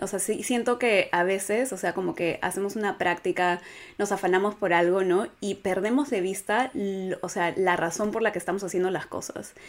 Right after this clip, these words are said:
Entonces, en este tema de, de el querer llevar una vida saludable, veo mucho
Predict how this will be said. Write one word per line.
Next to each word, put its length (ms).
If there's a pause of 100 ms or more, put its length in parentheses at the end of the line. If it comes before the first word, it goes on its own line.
(520)
Entonces, 580
en 140
este 180
tema 360
de, 340
de 260
el 160
querer 300
llevar 240
una 180
vida 180
saludable, 800
veo 560
mucho 1000